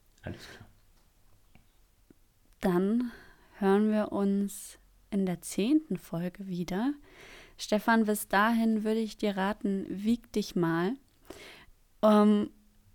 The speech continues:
Speaker 2: <laughs> das ist, das ist nicht despektierlich gemeint. Nur
Speaker 1: Doch,
Speaker 2: damit
Speaker 1: ist
Speaker 2: du
Speaker 1: es.
Speaker 2: im
Speaker 1: Das
Speaker 2: Fall
Speaker 1: ist definitiv despektierlich gemeint, Mel. Das ist so, als würde
Speaker 2: <laughs>
Speaker 1: ich dich nach deinem Alter fragen.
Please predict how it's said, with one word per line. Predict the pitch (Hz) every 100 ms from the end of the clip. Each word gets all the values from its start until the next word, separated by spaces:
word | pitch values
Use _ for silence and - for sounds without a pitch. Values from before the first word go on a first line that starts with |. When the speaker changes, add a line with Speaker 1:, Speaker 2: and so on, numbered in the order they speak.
| - _ -
Speaker 2:
<laughs> | - - - - 640 622 587 294
das | 226 262
ist, | 233 - - - - -
das | 220 254
ist | 233
nicht | 220 269 - -
despektierlich | 233 - 214 - 247 262 240
gemeint. | 190 180 180 247 - - - -
Nur | 214 -
Speaker 1:
Doch, | 240
Speaker 2:
damit | 226 226
Speaker 1:
ist | 185 240
Speaker 2:
du | 233
Speaker 1:
es. | 226
Speaker 2:
im | 226 -
Speaker 1:
Das | 175
Speaker 2:
Fall | 226 220
Speaker 1:
ist |
definitiv | 202 - 175 165 - 214 -
despektierlich | 123 - 127 - 127 139 135
gemeint, | 127 117 123
Mel. | 113 113 113 - - - -
Das | 147 170
ist | 160
so, | 180 190
als | 143 147 -
würde | 233 160
Speaker 2:
<laughs> | 143
Speaker 1:
ich | 160
dich | - -
nach | 151 143
deinem | 147 139
Alter | 147 170 135
fragen. | 110 - 101 101 90 87